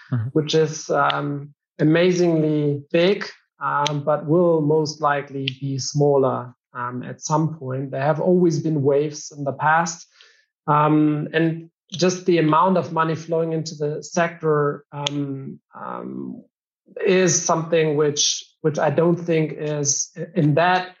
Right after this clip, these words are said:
Speaker 2: um, on that level sustainable, um, because people are, of course, very, very optimistic now.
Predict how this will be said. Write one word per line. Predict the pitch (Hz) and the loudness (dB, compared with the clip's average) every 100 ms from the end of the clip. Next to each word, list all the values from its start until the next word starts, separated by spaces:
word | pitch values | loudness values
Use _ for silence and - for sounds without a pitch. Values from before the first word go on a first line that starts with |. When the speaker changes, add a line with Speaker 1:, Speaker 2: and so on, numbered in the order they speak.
| - - | -20 -8
Speaker 2:
um, | 151 143 143 135 135 - | -4 -2 -2 -4 -8 -2
on | 165 160 | 2 4
that | 175 175 | 2 2
level | 160 151 151 | 0 2 0
sustainable, | 143 151 - 135 139 170 202 240 - _ _ _ _ _ - | -4 -8 -8 -6 -2 2 2 0 -6 _ _ _ _ _ 0
um, | 160 160 160 156 | 2 4 4 2
because | 156 170 165 - _ 196 | 0 -2 -4 -14 _ 0
people | 208 196 180 | 2 4 4
are, | 175 170 170 175 | 4 4 2 0
of | - | -4
course, | 190 170 143 | -2 -2 -2
very, | 165 185 185 | 0 2 2
very | 175 175 170 | 0 0 0
optimistic | 165 - 156 160 156 - 170 165 | 0 -2 -4 -2 -4 -2 -2 0
now. | 160 156 156 156 156 | 2 4 4 0 -4